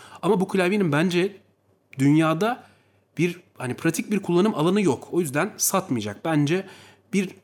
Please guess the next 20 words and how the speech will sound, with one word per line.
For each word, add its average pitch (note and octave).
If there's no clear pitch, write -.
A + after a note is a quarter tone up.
hype, F#3+
bir D#3+
trend, F3
bir D3
furya. F3+
O F#3+
yüzden F#3
insanlar E3+
konuştular. D#3+
Bence E3
bu F3+
klavyede D3
yarın D3+
bir B2+
gün D#3+
konuşmayacağımız C#3+
başka C3
bir C#3+
ürün C#3
olacak. B2+